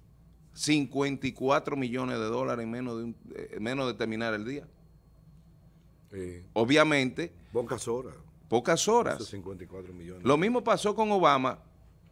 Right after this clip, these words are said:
Speaker 1: con La Esperanza, con su estado de, que, que plasmó en un libro. Y lo hizo a puro pulmón, donde la gente se interesó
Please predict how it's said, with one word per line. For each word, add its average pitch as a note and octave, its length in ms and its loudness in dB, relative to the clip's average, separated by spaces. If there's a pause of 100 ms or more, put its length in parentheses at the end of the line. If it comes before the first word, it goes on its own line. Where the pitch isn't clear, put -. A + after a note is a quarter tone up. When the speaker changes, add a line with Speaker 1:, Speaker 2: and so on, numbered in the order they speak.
(160)
Speaker 1:
con B2+ 180 0
La C#3 60 6
Esperanza, A#2 600 0
con A#2 200 -4
su A2 840 -4 (420)
estado B2+ 520 2
de, G2+ 560 0 (200)
que, G#2 340 -2
que A2+ 140 -2
plasmó A2+ 380 0
en D3 100 -2
un C#3 100 -2
libro. F2 320 -2 (2250)
Y C#3+ 100 4
lo D3+ 200 8
hizo G3 240 2
a F#3 80 -4
puro G3 420 2
pulmón, C#3+ 500 -2 (1400)
donde D3+ 280 4
la C#3 140 8
gente F3+ 280 2
se G3+ 120 0
interesó C#3 760 0